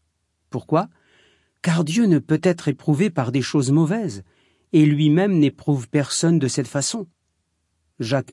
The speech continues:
un, verset treize. Jamais Dieu ne mettrait quelqu'un à l'épreuve en l'incitant à mal agir. Si Dieu n'y est pour rien, alors pourquoi le malheur frappe-t-il ? Au mauvais endroit,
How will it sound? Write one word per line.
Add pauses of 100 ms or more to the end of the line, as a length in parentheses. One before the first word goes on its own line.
un,
verset
treize. (1120)
Jamais
Dieu
ne
mettrait
quelqu'un
à
l'épreuve
en
l'incitant
à
mal
agir. (1600)
Si
Dieu
n'y
est
pour
rien, (800)
alors
pourquoi
le
malheur
frappe-t-il ? (2000)
Au
mauvais
endroit,